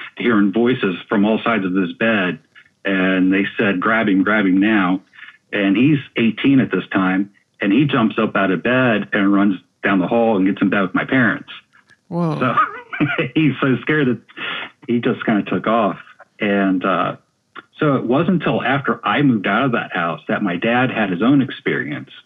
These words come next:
Speaker 1: uh, with somebody turning the lights off on him when he was trying to take a shower. And after about the third time that this happened, he was gonna come out and yell at my mom 'cause he thought she was playing tricks on him. And when he came out to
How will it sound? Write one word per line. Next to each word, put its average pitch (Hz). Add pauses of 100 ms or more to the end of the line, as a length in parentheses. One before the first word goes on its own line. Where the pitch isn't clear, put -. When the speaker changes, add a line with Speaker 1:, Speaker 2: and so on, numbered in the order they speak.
(300)
Speaker 1:
uh, 92 (100)
with 95 (100)
somebody 98
turning 107
the 92
lights 123
off 92
on 92
him 95
when 98
he 95
was 90
trying 101
to 95
take 87
a -
shower. 120 (600)
And 110
after 120
about 117
the 104
third 131
time 127
that 104
this 95
happened, 123
he 110
was 110
gonna 101
come 113
out 110
and 98
yell 117
at 107
my 87
mom 120
'cause 87
he 95
thought -
she -
was 92
playing 73
tricks -
on -
him. - (680)
And 101
when 110
he 110
came 120
out 110
to 95